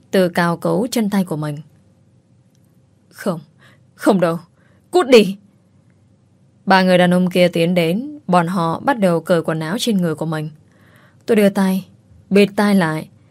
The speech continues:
ngăn cho âm thanh chết chóc kia không lờn vờn trong đầu của tôi.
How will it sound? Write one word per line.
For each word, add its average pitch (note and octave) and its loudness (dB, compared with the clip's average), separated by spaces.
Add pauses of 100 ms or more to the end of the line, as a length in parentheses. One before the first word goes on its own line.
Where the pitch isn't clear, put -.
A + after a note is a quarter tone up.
(180)
ngăn F#3+ 2
cho F#3 2
âm F3 0
thanh E3 -4
chết A#3+ -2
chóc C4 -4
kia F3+ 2
không A3+ -2
lờn F3 2
vờn D3+ -4
trong G#3 -4
đầu D#3 -4
của E3 -10
tôi. E3 -8